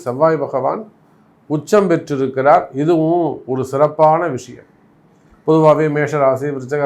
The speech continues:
ராசி அன்பர்களுக்கெல்லாம் ரொம்ப சிறப்பான விஷயம். அதே போல யாருடைய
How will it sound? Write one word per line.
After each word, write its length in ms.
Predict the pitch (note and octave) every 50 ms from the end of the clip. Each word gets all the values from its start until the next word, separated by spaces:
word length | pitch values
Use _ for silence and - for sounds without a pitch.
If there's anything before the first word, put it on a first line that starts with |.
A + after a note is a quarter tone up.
| C3+ C3
ராசி 220 | B2+ A#2 A#2 C3 B2+ A#2
அன்பர்களுக்கெல்லாம் 760 | A2+ A#2+ A#2+ A#2 A2 A2+ A2+ G#2 G2+ G2 G#2 C3+ F3 F3 D#3 C3+
ரொம்ப 100 | B2 C3 A#2+ A#2
சிறப்பான 380 | B2+ B2 B2 B2 C3 B2+ B2 A#2 A2+ A2
விஷயம். 320 | G#2+ A2+ A2+ B2+ C#3 D#3+ - - - _ _ _ _ _ _ _ _ _ _ B2+
அதே 120 | C#3+ F3 E3+
போல 160 | D#3+ E3+ F3+ F3 D#3 D3 C3+
யாருடைய 420 | C#3 D#3+ E3+ E3+ E3+ E3+ E3+